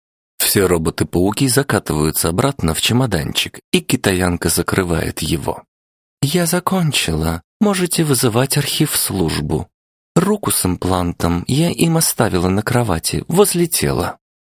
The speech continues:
«Денис, свяжись с ними», командую я, открывая дверь и пропуская даму вперед.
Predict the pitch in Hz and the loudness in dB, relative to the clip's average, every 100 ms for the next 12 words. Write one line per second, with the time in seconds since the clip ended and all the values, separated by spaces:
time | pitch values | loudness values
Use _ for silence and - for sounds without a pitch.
0 | _ _ _ - 131 143 101 - - - | _ _ _ 0 2 4 2 0 0 0
1 | 131 170 156 110 - 87 80 58 50 - | 4 4 4 2 2 0 0 0 -4 -10
2 | _ - 92 87 82 78 82 101 143 - | _ 0 2 2 2 2 2 2 0 0
3 | 131 - 139 127 107 95 117 147 - 160 | -2 2 2 4 4 2 2 0 0 -2
4 | - 139 120 - 113 107 98 92 85 - | 0 0 -2 0 0 2 2 2 0 -2
5 | - 85 73 - | 0 0 0 -6